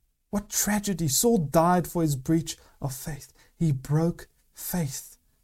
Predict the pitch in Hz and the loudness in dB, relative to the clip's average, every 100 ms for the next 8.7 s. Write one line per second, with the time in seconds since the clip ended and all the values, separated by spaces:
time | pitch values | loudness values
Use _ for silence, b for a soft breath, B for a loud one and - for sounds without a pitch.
0 | _ 143 131 143 135 127 123 127 _ _ | _ -6 -2 0 2 2 0 -4 _ _
1 | _ _ _ _ _ _ _ _ B B | _ _ _ _ _ _ _ _ B B
2 | 151 147 131 240 226 233 185 131 127 - | 4 4 4 4 4 6 6 6 2 -2
3 | _ _ - b b b b 147 135 202 | _ _ -20 b b b b -4 0 2
4 | 208 214 147 131 143 160 180 - 190 - | 4 4 4 4 4 2 2 0 0 2
5 | 160 147 156 147 135 185 151 - 160 165 | 2 2 0 0 2 2 0 4 4 4
6 | - - 170 156 - 135 139 139 139 131 | 2 -2 0 0 -2 -2 0 0 0 -2
7 | B B - 180 175 160 - - 175 147 | B B 4 6 6 4 0 0 0 2
8 | 151 147 - 151 139 135 127 | 0 2 2 2 2 2 2